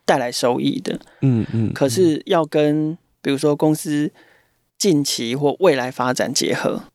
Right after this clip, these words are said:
Speaker 2: 嗯。
Speaker 1: 然后要先打下这样的人力基础。尤其我记得我们今年在讨论跟规划今年 Meet Taipei 的内涵跟主题的时候，其实也有跟，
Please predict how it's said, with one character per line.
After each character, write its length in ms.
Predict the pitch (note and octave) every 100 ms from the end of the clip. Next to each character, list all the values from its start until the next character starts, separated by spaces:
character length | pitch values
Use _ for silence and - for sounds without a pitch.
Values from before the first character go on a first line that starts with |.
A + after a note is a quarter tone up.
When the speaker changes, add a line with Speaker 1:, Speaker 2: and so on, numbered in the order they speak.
| -
Speaker 2:
嗯。 80 | B2
Speaker 1:
然 120 | C3+
后 120 | C#3
要 200 | D#3 C#3
先 240 | - D3
打 160 | D3 G#2+
下 200 | D3+ C3
这 100 | C3
样 100 | A2+
的 120 | A2
人 160 | A2+ B2+
力 120 | C#3+
基 180 | - -
础。 140 | -
尤 120 | E3
其 120 | G3+ G#3+
我 200 | D3 D3+
记 120 | A#3+
得 160 | F#3 D3+ - G2 G#2 D3+
我 120 | D#3
们 280 | D3+ E3 G3
今 180 | A#3+
年 200 | A#3 F3+
在 400 | F#3 G3 F3 E3+ - - - - -
讨 200 | - C#3
论 280 | D#3 G3+ F3+
跟 280 | F3+ F3 F3+
规 180 | F3+
划 420 | E3+ F#3+ E3 D3 C#3+
今 220 | - E3+
年 140 | D3
Meet 120 | D3
Taipei 540 | D#3 D#3 D3+ D3 B2+ - _ -
的 80 | B2
内 240 | D#3 F3+
涵 220 | C#3 B2+ C3
跟 160 | D3
主 180 | D#3+ -
题 160 | - -
的 100 | C3
时 100 | C#3
候， 160 | D3 D3
其 160 | C#3
实 240 | C3 C#3 C3+
也 80 |
有 100 | C#3+
跟， 200 | C3 C3